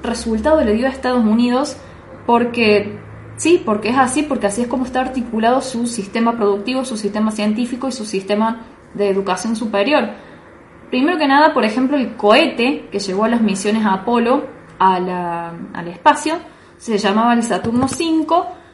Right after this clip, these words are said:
y había sido diseñado por el alemán Ver-, Werner, Werner von Braun, uno de los muchos científicos alemanes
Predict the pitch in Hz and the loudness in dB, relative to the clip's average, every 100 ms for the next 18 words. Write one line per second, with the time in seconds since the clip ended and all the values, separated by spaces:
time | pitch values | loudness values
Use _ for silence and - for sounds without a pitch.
0 | _ - 320 359 311 339 - 330 330 294 | _ -4 0 2 2 0 0 -2 0 0
1 | 320 320 339 320 339 349 - - 262 - | -2 -2 -2 0 0 -2 -4 0 0 0
2 | 233 226 220 233 262 277 285 - - - | -2 0 0 2 4 2 0 -4 -16 -20
3 | - - 202 214 208 190 196 202 226 269 | -16 -4 2 2 2 0 2 2 0 -2
4 | 320 - - - 185 208 247 - - - | -4 -12 -12 -4 0 2 0 -2 -8 -16
5 | - - - - 202 226 233 233 262 254 | -18 -18 -18 -6 2 4 4 4 4 4
6 | 302 - - - - - - - - - | 0 -2 -14 -20 -20 -20 -20 -20 -20 -20
7 | - - 208 208 196 196 214 254 269 285 | -10 -2 2 2 2 2 4 4 2 0
8 | 277 247 247 240 233 220 233 262 294 320 | -2 0 0 -2 -2 0 2 2 2 2
9 | 294 285 330 - | 2 2 -2 -6